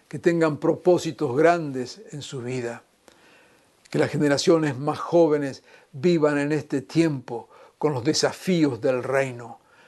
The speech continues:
no siendo parte de la manada, no aceptando las cosas porque los demás lo hacen, no viviendo en la apatía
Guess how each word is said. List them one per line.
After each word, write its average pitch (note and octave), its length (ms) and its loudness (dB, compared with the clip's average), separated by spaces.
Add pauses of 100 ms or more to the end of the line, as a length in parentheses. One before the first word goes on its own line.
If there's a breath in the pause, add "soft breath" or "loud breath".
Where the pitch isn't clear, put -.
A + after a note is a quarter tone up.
(220 soft breath)
no E3 160 0
siendo E3 420 2
parte D#3 640 2 (260 soft breath)
de D3+ 140 -2
la D3+ 120 2
manada, C3+ 640 -2 (640 soft breath)
no E3 180 4
aceptando E3 600 2
las D3+ 140 0
cosas D#3+ 420 -2
porque D3 320 -4
los C#3 120 2
demás C#3 400 -2
lo C3+ 200 2
hacen, B2+ 420 -4 (600 soft breath)
no F3 160 4
viviendo E3+ 460 4
en D3+ 120 2
la D3+ 220 6
apatía D#3+ 840 2